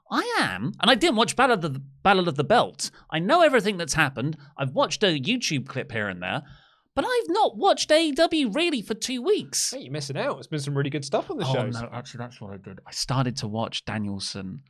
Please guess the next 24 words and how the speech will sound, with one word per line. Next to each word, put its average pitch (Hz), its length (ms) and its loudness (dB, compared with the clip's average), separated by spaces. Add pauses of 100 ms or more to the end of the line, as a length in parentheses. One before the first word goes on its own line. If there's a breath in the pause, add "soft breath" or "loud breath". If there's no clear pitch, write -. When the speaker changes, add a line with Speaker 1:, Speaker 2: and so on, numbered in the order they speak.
Speaker 2:
Page. 110 280 -8
Speaker 1:
and 95 220 -10
Page 92 600 -10 (400 soft breath)
on 92 120 -14
Thursday 95 540 -8
morning. 92 500 -10 (1900 soft breath)
Just - 280 -2
'cause 120 160 -2
it 117 80 -6
was 107 120 -6
my 107 120 0
routine 104 460 -4
and 98 80 -6
I 95 60 -6
didn't 95 240 -10
really 101 160 -10
think 101 300 -10
about 98 220 -12
the 107 60 -12
gravitas - 640 -10
of - 80 -14
the - 80 -16
day. - 420 -12
<laughs> 165 60 -2